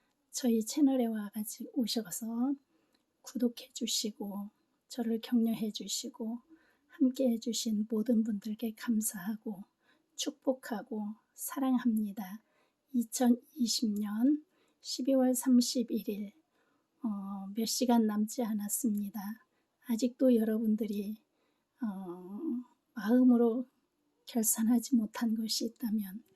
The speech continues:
이웃과 형제와 가족과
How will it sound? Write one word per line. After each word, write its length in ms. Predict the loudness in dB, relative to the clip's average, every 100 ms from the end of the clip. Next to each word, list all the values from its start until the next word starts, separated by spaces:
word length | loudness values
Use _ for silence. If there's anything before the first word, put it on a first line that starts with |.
| _ _ _ _ 2
이웃과 720 | 4 4 2 -6 -8 -6 -10 -20 _
형제와 800 | 6 6 8 2 0 -6 -12 _
가족과 720 | -10 -4 -2 -4 -6 -16 -16